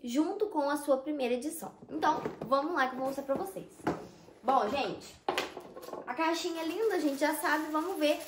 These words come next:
se o que tem dentro dela realmente compensa. Vou começar pelo, pelo batom. Gente, veio um batom da Camila Loures, tá? Da, da coleção dela, da Vult, que é um batom mate. Esse batom aqui, ele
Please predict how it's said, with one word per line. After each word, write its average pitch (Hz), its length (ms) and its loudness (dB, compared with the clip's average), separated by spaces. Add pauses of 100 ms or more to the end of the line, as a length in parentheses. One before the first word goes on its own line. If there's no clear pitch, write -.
(160)
se 453 160 2
o 494 80 4
que 587 160 0
tem 480 260 4
dentro 294 380 6
dela 254 240 6
realmente 302 480 0
compensa. - 720 -6 (1800)
Vou 508 140 -4
começar 381 140 0
pelo, 403 280 0
pelo 381 240 2
batom. 440 280 2 (160)
Gente, 320 340 2
veio 349 220 -2
um 381 60 -4
batom 311 460 0
da 269 400 2
Camila 311 380 -2
Loures, 254 640 0 (160)
tá? 285 140 -2
Da, 220 440 -2 (360)
da 220 100 0
coleção 247 500 2
dela, 208 300 2
da 240 160 2
Vult, 302 580 2 (300)
que 359 100 -4
é 311 80 4
um 311 160 2
batom 330 360 2 (120)
mate. 247 800 0 (920)
Esse 571 320 4
batom 214 360 2
aqui, 247 500 2
ele 320 280 4